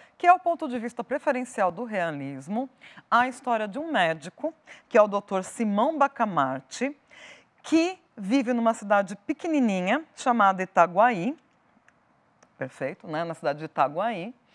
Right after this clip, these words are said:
num Brasil ainda colônia, e esse médico, que ele é um aficionado pela ciência, ele pretende estudar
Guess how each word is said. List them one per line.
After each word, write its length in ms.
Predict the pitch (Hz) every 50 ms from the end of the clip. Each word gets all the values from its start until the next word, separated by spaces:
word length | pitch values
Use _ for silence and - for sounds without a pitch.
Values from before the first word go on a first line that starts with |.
| - - - - - - _
num 240 | - 277 349 381 359
Brasil 480 | 330 311 277 269 247 190 202 226 202
ainda 280 | 196 190 190 196 196 202
colônia, 760 | - - - 339 370 349 294 214 190 180 185 202 226 277 320 - _ _ - - - - - -
e 80 | 320
esse 280 | 359 370 - - - 339
médico, 600 | 294 277 269 254 247 233 214 175 156 - - 185
que 120 | - - 233
ele 120 | 220 226
é 60 | 233
um 100 | 233 254
aficionado 1040 | 269 254 - - - 330 - - - - 349 320 285 233 220 226 254 269 262 233 196
pela 320 | 196 - 180 175 165 165 170
ciência, 720 | - - - 240 233 185 165 165 175 185 - - 240 - -
ele 220 | 214 220 233 247
pretende 920 | 240 - 269 277 302 - _ - 214 180 165 160 165 170 165 - 240 233 -
estudar 880 | - 294 330 - - - - 359 330 240 175 185 170 156 147 143 - 262